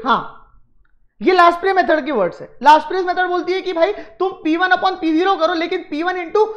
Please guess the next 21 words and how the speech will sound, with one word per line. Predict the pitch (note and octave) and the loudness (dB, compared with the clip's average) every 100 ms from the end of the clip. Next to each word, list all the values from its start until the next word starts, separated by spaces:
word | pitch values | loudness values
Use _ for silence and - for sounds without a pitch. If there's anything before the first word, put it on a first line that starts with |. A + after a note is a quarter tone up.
| - | -12
जब | D#4 C4+ | -12 -8
base, | D#4 F#4 - - C4 | -6 -6 -8 -10 -2
uh, | A3 | -2
quantity | G#3+ B3+ C4 E4+ F4 | 0 -2 -2 -4 -4
की | F4 | -4
weight | D#4 D#4 E4 | -6 -6 -6
लेने | F4 | -10
की | F4+ | -8
बातें | E4 C#4+ C#4 | -4 -4 -4
होंगी | C4 D#4+ F#4 - - | -8 -8 -12 -18 -12
तो | D4 | -8
उस | D4+ | -6
case | D#4+ E4+ | -6 -8
में | D#4 | -6
आप | D#4+ - | -10 -6
क्या | D4 | -6
करो, | C4+ C4 D#4+ - - - | -2 -2 -2 -4 -14 0
आप | C4+ | 0
उस | C#4 D4+ | 0 -8
case | D4+ D4+ C#4 | -6 -8 -4
में | E4 | -4